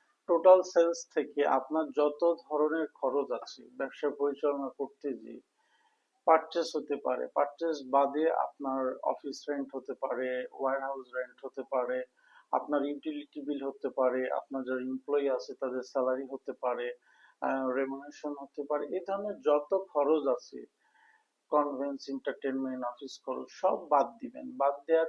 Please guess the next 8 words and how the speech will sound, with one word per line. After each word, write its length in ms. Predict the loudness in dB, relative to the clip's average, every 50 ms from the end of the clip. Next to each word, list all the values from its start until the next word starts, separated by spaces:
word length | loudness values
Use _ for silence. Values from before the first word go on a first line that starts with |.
| 0
পরে 300 | 0 0 0 0 0 -4
যে 180 | -4 -2 0 2
অ্যামাউন্টটা 480 | 2 2 2 0 -2 -2 -4 -4 -6 -6 -6 -6
থাকবে, 300 | -10 -10 -8 -6 -8 -8
সেটা 360 | -8 -6 -8 -8 -4 -2 -4
হচ্ছে 560 | -4 -4 -8 -18 _ _ -12 -6 -4 -4 -4 -4 -6 -6
আপনার 460 | -6 -6 -6 _ -8 -6 -4 -2 -2
নেট 220 | -2 -2 -4 -6